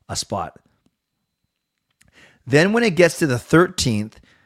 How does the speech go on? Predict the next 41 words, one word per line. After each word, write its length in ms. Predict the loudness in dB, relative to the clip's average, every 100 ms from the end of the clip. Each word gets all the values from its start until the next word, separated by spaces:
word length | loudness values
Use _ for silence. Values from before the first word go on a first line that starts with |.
| _ _
you 140 | -4 -4
definitely 380 | 2 2 4 0
don't 100 | -2
wanna 140 | -2
see 120 | -2
the 100 | -4
Canucks 380 | -2 -6 -6 -8
'cause 140 | -6
that 180 | -4 -4
means 180 | -6 -8
two 180 | 0 0
teams 360 | 0 -4 -2
have 100 | -2
passed 300 | -2 -4 -4
them. 240 | -8 -10 -12 _ -20 -20 -18 -8
When 100 | -4
it 60 |
gets 180 | -2 -2
to 80 | -4
twelfth, 560 | -6 4 6 6 2 -8 _
you 120 | -4 0
don't 200 | 2 0
wanna 120 | -2
see 120 | -4
the 80 | -6
Canucks 360 | -4 -4 -4
'cause 80 | -4
that 180 | -2 -2
means 160 | -4 -2
one, 500 | 0 -2 -6 -18 -6
one 180 | -2 -2
team 140 | -4
has 80 | -6
passed 240 | -8 -8
them. 160 | -10 -14 -18 -14
And 100 | -4
when 100 | 0
it 40 | 2
gets 180 | 2 0
to 80 |
eleven, 500 | -2 2 2 0 -8